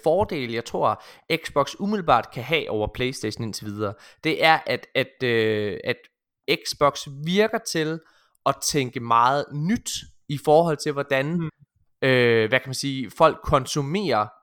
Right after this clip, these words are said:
Speaker 1: underholdning, og hvordan de tænker, fordi at folk er jo de sidste mange år siden Netflix virkelig kom til verden i to tusind og fjorten, ikke? Altså, så er, øh, hvad hedder det,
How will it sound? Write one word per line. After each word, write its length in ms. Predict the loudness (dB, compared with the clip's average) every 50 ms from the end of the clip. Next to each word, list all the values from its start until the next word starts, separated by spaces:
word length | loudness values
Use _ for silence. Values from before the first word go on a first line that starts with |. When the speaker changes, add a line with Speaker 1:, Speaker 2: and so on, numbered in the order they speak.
| _ _
Speaker 1:
underholdning, 800 | 0 2 2 4 4 2 2 2 2 0 0 -2 -6 -8 -8 -10 _ _ _ _ -4
og 60 | -2 -2
hvordan 260 | 0 2 0 0 0 -2
de 80 | -8 -10
tænker, 440 | -6 -4 -2 -2 -2 -2 -2 -2 -2 -2
fordi 200 | -4 -6 -4 -6
at 100 | -6 -8 -8 -20 -20 -20 _ 0 4
folk 200 | 4 4 4 4
er 60 | 0 0
jo 60 | 0
de 120 | -2 -4
sidste 300 | -6 -4 -6 -4 -4 -2
mange 340 | 2 4 4 4 4 4 0
år 120 | 0 -2
siden 300 | -2 -2 -2 -2 -2 -2
Netflix 340 | -2 -4 -4 -4 -6 -6 -6 -6 -10 _ _ -12
virkelig 360 | -6 -2 -2 -2 -2 -4 -6
kom 160 | -6 -4 -4
til 140 | -4 -4 0
verden 300 | 0 2 2 0 -2 -6
i 40 | -8
to 220 | -6 -6 -6 -6
tusind 320 | -6 -8 -10 -10 -8 -10
og 60 | -12 -8
fjorten, 440 | -4 0 0 0 0 0 -2 -4
ikke? 120 | -4 -4 -6 -8 -14 -20 -16 -8
Altså, 220 | -6 -6 -4 -4 -2
så 120 | 2 6 6
er, 320 | 8 8 8 6 4 4 2 2 0 -2 -2 -4
øh, 60 | -2
hvad 120 | -2 -2 -2
hedder 160 | -2 -2 -2
det, 120 | -4 -6